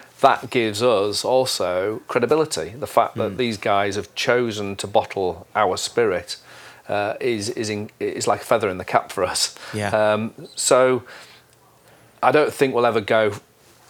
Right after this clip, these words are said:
Speaker 1: and that'll be a massive market for us, but I think it's a really important sort of tick in the box that actually, yes, English whiskey is now being seen as something that is worthy of,
Speaker 2: Mm.
Speaker 1: um, uh, uh, old traditional independent bottlers wanting to get involved with.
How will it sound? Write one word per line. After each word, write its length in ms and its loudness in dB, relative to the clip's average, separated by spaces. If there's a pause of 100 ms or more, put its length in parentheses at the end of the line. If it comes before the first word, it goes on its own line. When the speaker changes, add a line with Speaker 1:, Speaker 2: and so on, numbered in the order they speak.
(120)
Speaker 1:
and 140 2
that'll 120 2
be 100 -2
a 40 0
massive 400 -2
market 500 0
for 260 0
us, 180 0
but 120 -2
I 40 0
think 260 -8
it's 160 -10
a 60 -4
really 240 -2
important 580 -2
sort 160 -6
of 220 -6
tick 240 -10
in 80 -8
the 80 -6
box 360 0
that 140 -4
actually, 480 -6 (400)
yes, 240 -2
English 320 -6
whiskey 320 -6
is 80 -8
now 320 -2
being 240 -6
seen 400 -2
as 160 -6
something 480 -8
that 80 -10
is 120 -10
worthy 460 -2
of, 240 -6 (180)
Speaker 2:
Mm. 260 -10 (240)
Speaker 1:
um, 420 -6
uh, 40 -8
uh, 460 -4 (100)
old 460 0
traditional 720 -6 (300)
independent 420 -4
bottlers 480 -2
wanting 300 -4
to 40 -10
get 140 -4
involved 320 -2
with. 200 -10